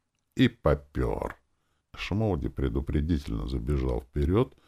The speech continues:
держал двери, пока я боком и в наклонку пропихивал это из дому. Потом открыл для меня ворота. Девушка радостно прощебетала, что была счастлива мне помочь,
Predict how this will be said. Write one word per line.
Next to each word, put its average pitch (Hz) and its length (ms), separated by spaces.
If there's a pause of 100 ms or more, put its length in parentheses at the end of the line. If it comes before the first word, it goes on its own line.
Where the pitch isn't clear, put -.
(260)
держал 127 500
двери, 135 320
пока 123 340
я 104 160
боком 101 440
и 101 100
в 92 100
наклонку 92 600
пропихивал 78 800
это 73 220 (100)
из 60 240
дому. 60 420 (680)
Потом 80 360
открыл 82 320
для 65 160
меня 60 320
ворота. - 540 (500)
Девушка 139 560
радостно 120 400
прощебетала, 104 840
что - 160
была 104 260
счастлива 80 640
мне 82 220
помочь, 113 580